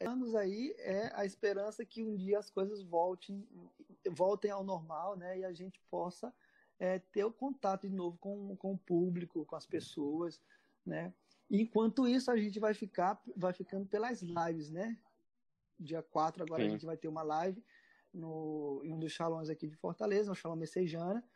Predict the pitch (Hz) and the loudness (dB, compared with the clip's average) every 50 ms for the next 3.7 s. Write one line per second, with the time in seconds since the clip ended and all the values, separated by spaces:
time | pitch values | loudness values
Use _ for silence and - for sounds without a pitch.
0 | _ _ _ _ - 165 170 180 185 185 185 180 202 - - - - _ - 185 | _ _ _ _ -6 -2 0 2 2 2 2 0 -2 -8 -18 -20 -6 _ 2 4
1 | 180 165 143 135 123 131 147 156 175 214 233 - _ _ - - _ _ _ _ | 4 4 2 0 -2 -6 -8 -8 -8 -10 -10 -14 _ _ -20 -20 _ _ _ _
2 | _ _ - 180 190 202 196 196 185 185 170 190 190 185 185 190 175 - 180 - | _ _ -4 -2 0 2 2 2 2 2 0 0 0 0 0 -2 -2 -4 -2 0
3 | 185 180 180 170 170 160 160 - - 147 - - 180 175 | 2 4 4 4 2 -2 -4 -6 -8 -8 -6 -4 -4 -4